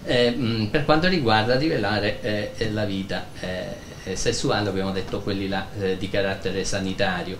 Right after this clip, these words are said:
Quindi per esempio un accenno velocemente, qualcuno diceva sui benefici, tanto per dare un caso pratico, sui benefici sociali,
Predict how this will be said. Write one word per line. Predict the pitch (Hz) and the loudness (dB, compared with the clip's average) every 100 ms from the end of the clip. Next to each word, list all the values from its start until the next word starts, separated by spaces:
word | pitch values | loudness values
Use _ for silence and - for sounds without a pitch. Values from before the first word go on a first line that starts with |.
| - - - | -10 -6 10
Quindi | 127 127 | 12 12
per | - 117 | 4 2
esempio | 135 123 | 4 6
un | 123 | 6
accenno | 127 - 139 120 | 6 8 6 8
velocemente, | 120 131 123 139 139 127 117 | 6 4 4 6 6 6 4
qualcuno | - 117 - 139 120 | 2 2 2 2 2
diceva | 110 135 120 101 | 4 6 6 6
sui | 113 | 2
benefici, | 110 120 127 120 160 151 | 6 6 6 4 0 0
tanto | 120 120 117 | 4 4 6
per | 117 117 | 4 6
dare | 117 117 | 6 6
un | |
caso | 117 123 123 117 | 4 4 4 4
pratico, | 120 104 95 101 104 | 6 6 4 2 4
sui | - 123 | 4 6
benefici | 147 160 151 214 208 | 8 6 6 6 6
sociali, | - 165 170 131 107 101 | 6 8 10 10 8 4